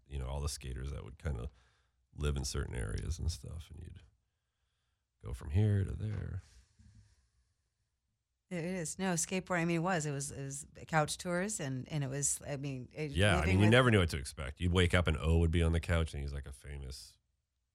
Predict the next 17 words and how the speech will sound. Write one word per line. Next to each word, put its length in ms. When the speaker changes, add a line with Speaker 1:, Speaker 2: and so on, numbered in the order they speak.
Speaker 1:
uh, 120
skateboard 420
photographer. 520
And 120
now 340
any, 360
t-, 160
an-, 260
literally 280
Speaker 2:
And 60
Speaker 1:
a-, 40
any 100
Speaker 2:
musician. 280
Speaker 1:
show 220
I've 140
been 160
backstage, 640